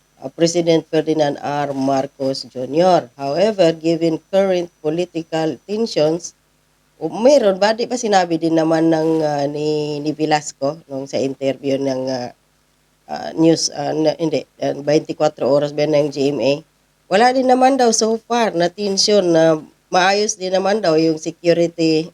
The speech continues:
<clears throat> ah, dyan sa, ba, sa, ano, sa Kongreso banda.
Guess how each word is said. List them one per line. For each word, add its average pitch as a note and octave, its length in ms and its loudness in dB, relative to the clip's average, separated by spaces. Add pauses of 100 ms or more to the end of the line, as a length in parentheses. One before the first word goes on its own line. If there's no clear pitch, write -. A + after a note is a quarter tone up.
(140)
<clears throat> C#4 320 6 (1400)
ah, E3 240 4
dyan E3 400 2
sa, D3+ 560 2
ba, D3+ 240 -2 (160)
sa, D3+ 320 0
ano, E3+ 160 0
sa D#3 80 -4
Kongreso D3+ 640 0
banda. D#3 480 0